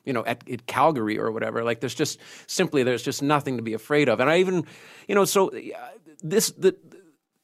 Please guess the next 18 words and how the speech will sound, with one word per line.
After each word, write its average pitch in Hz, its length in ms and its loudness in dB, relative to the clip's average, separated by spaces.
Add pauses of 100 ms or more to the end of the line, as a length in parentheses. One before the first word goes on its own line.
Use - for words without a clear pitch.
(460)
it's - 180 2
a, 180 460 4
there's 156 180 0
a 165 60 4
collision 196 420 4
of 156 60 0
characters 135 680 2
there 131 180 4
because 131 320 0
I 131 320 2 (320)
get 175 160 2
the 151 40 -6
sense 208 460 0
that, 131 160 0
okay, 139 240 0
so 135 140 -2
you 135 400 2
weren't 147 340 2